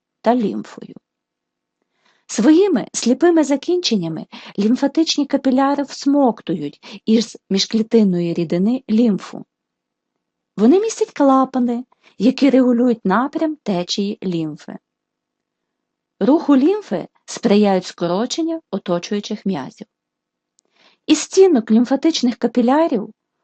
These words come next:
утворюються лімфатичні судини, які зливаються і поступово збільшуються у діаметрі. Лімфатичні протоки біля ключиць впадають у вени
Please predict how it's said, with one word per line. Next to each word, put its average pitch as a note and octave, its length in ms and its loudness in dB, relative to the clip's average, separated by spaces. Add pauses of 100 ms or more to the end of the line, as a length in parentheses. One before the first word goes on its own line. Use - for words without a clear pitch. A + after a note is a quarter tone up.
(140)
утворюються C#4 640 2
лімфатичні A3 640 0
судини, B3 680 -2 (540)
які G3 240 0
зливаються G#3 840 -2 (300)
і G#3 60 2
поступово F3 640 -2
збільшуються A3 760 -4
у E3+ 80 -8
діаметрі. D#3 640 -10 (1040)
Лімфатичні A#3+ 600 0
протоки D4+ 680 -4 (320)
біля A3+ 400 2
ключиць D4+ 760 -4 (400)
впадають E3 640 -2
у F3 80 -8
вени B3+ 500 -2